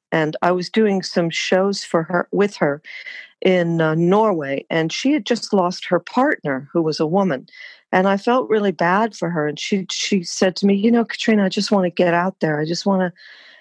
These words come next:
you know, I wanna, I wanna live. I wanna love." And I thought, "Oh my God." I said, "Samantha, let me write you a song."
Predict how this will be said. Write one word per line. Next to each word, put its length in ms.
you 240
know, 140
I 80
wanna, 340
I 100
wanna 260
live. 420
I 80
wanna 320
love." 440
And 140
I 80
thought, 260
"Oh 140
my 160
God." 220
I 120
said, 280
"Samantha, 540
let 180
me 140
write 260
you 160
a 60
song." 420